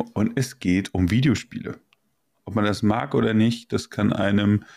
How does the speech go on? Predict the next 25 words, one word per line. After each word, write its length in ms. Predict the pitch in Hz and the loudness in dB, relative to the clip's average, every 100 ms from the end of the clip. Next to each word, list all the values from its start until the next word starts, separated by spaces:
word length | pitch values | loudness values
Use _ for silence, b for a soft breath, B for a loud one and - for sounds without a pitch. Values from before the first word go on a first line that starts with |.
| B B _ | B B _
selbst 320 | 117 117 - | -4 -2 0
gewählt 240 | 113 117 | 2 2
sein. 180 | 113 101 | 0 -2
Aber 640 | - 113 160 123 - - - | -2 -2 -2 0 0 -2 -2
ein 120 | 113 | -2
vergleichsweise 1200 | 127 117 135 139 175 - - 107 120 120 110 104 | 0 0 0 2 0 -2 -8 -2 0 2 2 4
neues 320 | 107 131 165 | 4 2 0
Phänomen 380 | 147 131 131 120 | 2 2 4 4
in 180 | 101 98 | 4 4
Videospielen 540 | 117 113 - 98 95 | 4 2 0 0 2
ist 160 | 95 107 | 0 0
ein 100 | 101 | 0
Mechanismus, 760 | - 98 139 139 139 139 - B B | 2 2 2 0 0 0 -2 B B
bei 100 | - | -4
dem 260 | 98 107 104 | 2 4 4
Spieler 500 | - - 175 190 107 | 0 -2 2 2 2
im 80 | - | 0
Spiel 460 | - - 127 92 | -2 0 2 2
und 180 | - 95 | 2 0
teilweise 480 | - 92 95 92 90 | 0 0 0 0 0
gegen 280 | 90 87 185 - | 2 2 2 0
Echtgeld 600 | 156 - _ 90 92 - | -6 -8 _ -4 -2 -2
einen 160 | 107 | 0
Behälter 440 | 107 92 156 101 - | 0 0 -2 -2 -4
erbeuten, 640 | 95 90 90 82 - - | -4 0 0 -2 -6 -14